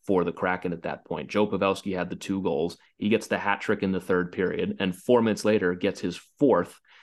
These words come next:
And the overtime, I thought the Stars were playing pretty well. And then Yanni Gourde just turns and rips one over Jake Ottinger to give the Kraken a one oh series lead. I mean, I had the Stars in six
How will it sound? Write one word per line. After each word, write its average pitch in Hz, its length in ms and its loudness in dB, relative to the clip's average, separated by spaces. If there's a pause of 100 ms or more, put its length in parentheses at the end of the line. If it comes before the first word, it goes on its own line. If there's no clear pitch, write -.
(240)
And 113 200 2
the 101 120 8
overtime, 131 500 6
I 101 80 2
thought 123 220 -4
the 87 80 -6
Stars 107 460 2
were 90 160 -2
playing 92 480 -2
pretty 98 220 -2
well. 90 400 0 (220)
And 92 140 -2
then 92 420 2
Yanni 95 300 0
Gourde 98 340 2
just 92 240 -4
turns 101 320 2
and 92 200 0
rips 98 260 0
one 104 400 2
over 101 280 4
Jake 98 260 0
Ottinger 92 500 0 (400)
to 92 120 -2
give 92 460 0 (920)
the 95 160 4
Kraken 104 460 0
a 95 60 2
one 98 240 2
oh 104 120 6
series 101 480 0
lead. 98 260 0
I 90 60 -2
mean, 92 140 -2
I 92 160 -2
had 107 160 -2
the 107 60 -2
Stars 107 380 2
in 92 80 -2
six - 540 -4